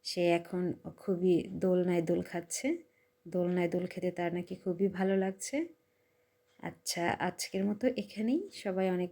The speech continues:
ভালো থাকবেন, অনেক, আহ, অনেক দোয়া করবেন আমাদের জন্য। আপনাদের জন্য অনেক অনেক শুভকামনা রইল। সবাই অনেক ভালো থাকবেন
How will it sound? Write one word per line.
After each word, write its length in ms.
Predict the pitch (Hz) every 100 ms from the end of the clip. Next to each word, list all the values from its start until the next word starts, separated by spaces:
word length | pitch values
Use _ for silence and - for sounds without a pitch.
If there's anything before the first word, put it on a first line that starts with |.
| -
ভালো 240 | 175 190
থাকবেন, 520 | - 196 185 220 320 - _ _ -
অনেক, 420 | 170 170 175 - -
আহ, 920 | 165 160 165 165 - - - - 135 -
অনেক 240 | 175 170
দোয়া 200 | 165 175
করবেন 360 | 185 214 202 214
আমাদের 360 | 208 208 208 202
জন্য। 400 | 202 208 254 381 - _ _ _ _ -
আপনাদের 480 | 170 170 175 170 170
জন্য 280 | 185 180
অনেক 220 | 185 180 180
অনেক 200 | 185 190
শুভকামনা 800 | - 185 175 190 190 190 190 190
রইল। 400 | 190 190 202 302 - - _ _ _ _ _ -
সবাই 400 | - 180 180 175
অনেক 240 | 175 175
ভালো 260 | 170 180 196
থাকবেন 560 | 196 185 185 208 277